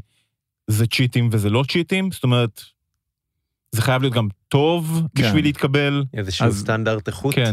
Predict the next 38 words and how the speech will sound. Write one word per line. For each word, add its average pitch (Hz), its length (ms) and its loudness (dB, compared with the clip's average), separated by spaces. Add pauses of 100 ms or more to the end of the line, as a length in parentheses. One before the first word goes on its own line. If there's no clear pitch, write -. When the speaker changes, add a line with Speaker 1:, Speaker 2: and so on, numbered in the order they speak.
(120)
Speaker 2:
אז 107 300 -2
כן, 104 300 0
זה 107 360 2 (300)
נושא, 110 300 0 (520)
זה 110 160 0
ongoing 113 340 2
debate 101 260 -2
בחברה, 104 640 0
כי 104 100 -4
מצד 104 220 0
אחד 110 160 0
אנחנו 101 220 0
נורא 98 140 0
רוצים 98 240 -2
להיות 98 160 0
פתוחים, 131 480 0 (480)
מצד 104 200 0
שני 104 220 2
אנחנו 98 220 -2
נורא 92 100 0
רוצים 98 240 -4
להיות 98 160 0
איכותיים, 104 560 -2
והרבה 95 220 -2
פעמים 98 400 0
זה 95 200 -4
לא 95 100 -2
בדיוק 95 220 -4
הולך, 95 360 -4
אה, 90 360 0
ביחד. 87 260 -2
Speaker 3:
כן. 90 180 2 (560)
Speaker 2:
אז 101 240 -2
הקווים 98 920 0
שלנו 113 380 2
הם 101 100 2
בגדול, 110 600 0 (160)
אה, - 40 -2